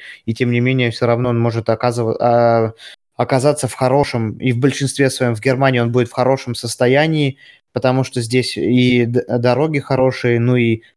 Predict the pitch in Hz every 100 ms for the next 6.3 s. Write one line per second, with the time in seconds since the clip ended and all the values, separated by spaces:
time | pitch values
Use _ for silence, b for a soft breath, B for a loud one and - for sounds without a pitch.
0 | _ 131 123 139 139 143 123 117 - -
1 | 123 117 117 - - _ - 151 117 120
2 | - 113 - 131 - 127 110 131 135 120
3 | 117 113 B B - 120 123 117 117 117
4 | 120 147 131 117 110 113 113 110 107 110
5 | _ 110 - - 110 113 - - 117 117
6 | 110 107 98